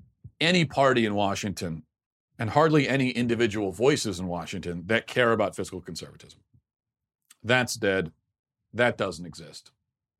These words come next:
Nobody cares about it. There was a movement of conservatives, of, of, there was a, a conservative movement for a little while. I think the Tea Party, this was one of the big focuses of the Tea Party.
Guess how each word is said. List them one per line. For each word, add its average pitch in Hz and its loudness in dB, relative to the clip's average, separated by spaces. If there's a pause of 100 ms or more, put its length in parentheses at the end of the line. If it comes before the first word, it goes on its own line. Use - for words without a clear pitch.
(520)
Nobody 113 2
cares 78 -12
about 78 -14
it. - -18 (1400)
There 120 4
was 143 8
a 139 6
movement 135 6
of 123 0
conservatives, 117 2
of, 110 0
of, 107 0
there 117 2
was 139 6
a, 120 4
a 113 0
conservative 117 0
movement 113 -2 (520)
for 107 -2
a 107 4
little 143 6
while. 101 2
I 110 4
think 113 0
the 95 -12
Tea 156 -6
Party, 95 -2
this 98 -2
was 104 -8
one 113 -2
of 107 2
the 95 -2
big 107 0
focuses 104 -4
of 95 -6
the 95 -10
Tea 135 -2
Party. 85 -8